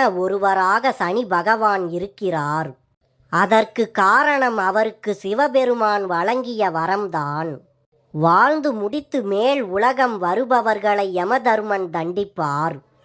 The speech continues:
அதுபோல பூமியில் வாழும்போதே மனிதர்கள் செய்யும் தவறுகளுக்கு அவர்களுக்கு தண்டனை கொடுக்கும் அரிய வரத்தை சனி பகவானுக்கு சிவபெருமான் வழங்கினார்.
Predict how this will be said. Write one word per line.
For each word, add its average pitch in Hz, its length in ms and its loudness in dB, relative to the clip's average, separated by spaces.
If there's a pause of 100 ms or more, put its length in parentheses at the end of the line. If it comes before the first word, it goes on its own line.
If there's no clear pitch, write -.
(280)
அதுபோல 220 680 4 (140)
பூமியில் 247 720 -4
வாழும்போதே 233 1000 0
மனிதர்கள் 220 680 -2
செய்யும் 220 500 -4
தவறுகளுக்கு 185 880 -2 (560)
அவர்களுக்கு 220 880 2
தண்டனை 247 640 2
கொடுக்கும் 226 640 -2
அரிய 226 400 0
வரத்தை 202 580 0
சனி 190 320 -2
பகவானுக்கு 202 840 0
சிவபெருமான் 202 920 -2
வழங்கினார். 160 840 -4